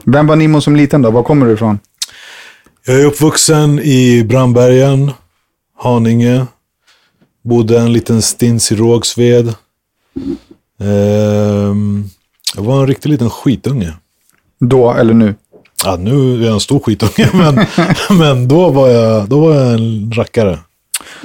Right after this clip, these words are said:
Speaker 1: När började du med musik?
Speaker 2: Uff. Alltså, jag har gjort musik fan så länge jag minns, men, eh, det var ju inte särskilt seriöst förrän s-, kan det ha blivit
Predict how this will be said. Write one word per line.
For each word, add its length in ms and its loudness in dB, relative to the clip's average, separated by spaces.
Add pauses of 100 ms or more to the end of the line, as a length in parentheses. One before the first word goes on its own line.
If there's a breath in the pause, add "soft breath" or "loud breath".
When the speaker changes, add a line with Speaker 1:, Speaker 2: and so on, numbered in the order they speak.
(140 loud breath)
Speaker 1:
När 760 0
började 400 2
du 60 4
med 100 4
musik? 420 -2 (960 soft breath)
Speaker 2:
Uff. 720 -12 (1700 soft breath)
Alltså, 220 0
jag 80 4
har 80 4
gjort 180 0
musik 380 0 (380)
fan 160 0
så 140 -2
länge 200 2
jag 100 0
minns, 400 0
men, 280 0
eh, 520 0 (260)
det 140 -2
var 80 2
ju 60 2
inte 140 -2
särskilt 360 0
seriöst 600 2
förrän 420 0
s-, 440 -4 (1400 soft breath)
kan 140 -4
det 60 0
ha 40 0
blivit 800 0